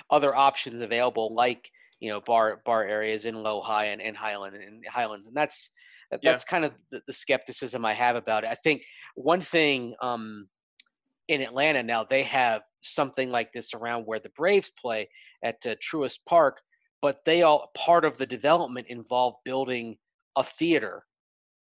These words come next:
Speaker 1: for, like, a three thousand seat theater that attracts concerts and stuff. So you didn't just have the baseball stadium, you had something else that was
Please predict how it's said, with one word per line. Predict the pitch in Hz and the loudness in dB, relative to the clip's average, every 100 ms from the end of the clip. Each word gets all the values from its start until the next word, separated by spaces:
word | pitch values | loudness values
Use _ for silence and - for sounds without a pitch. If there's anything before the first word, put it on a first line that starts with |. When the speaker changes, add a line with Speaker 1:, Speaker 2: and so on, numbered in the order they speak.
| - | -6
Speaker 1:
for, | 143 131 123 - | 0 0 0 -4
like, | 147 113 | -6 -6
a | - | -8
three | - 151 | -8 -4
thousand | 156 139 135 131 117 | 2 4 4 0 -8
seat | - 131 - - | -8 -10 -10 -4
theater | 147 123 110 - _ _ _ - | -2 -2 -4 -8 _ _ _ 0
that | 127 - | 0 -2
attracts | - - 131 127 - | -8 -2 0 -2 -2
concerts | 185 214 233 147 - | 0 0 0 -4 -4
and | 117 | -10
stuff. | 107 - 123 - _ _ - | -10 -6 -4 -6 _ _ -8
So | - 156 139 123 _ _ - | 0 4 4 0 _ _ -12
you | 147 | -2
didn't | 160 170 151 | 2 2 0
just | 151 147 - | -2 -2 0
have | 156 139 117 | 2 2 0
the | |
baseball | 113 156 165 - 127 123 | 0 0 0 2 2 2
stadium, | - 117 123 | -4 -6 -6
you | 127 | -4
had | 131 - | -2 -2
something | - 165 - 139 131 | -2 -2 0 -4 -2
else | 139 147 135 - - _ - _ - | 0 4 2 0 -16 _ -20 _ 0
that | 131 113 - _ _ _ _ - | 0 0 -4 _ _ _ _ -8
was | 139 127 - | -6 -6 -10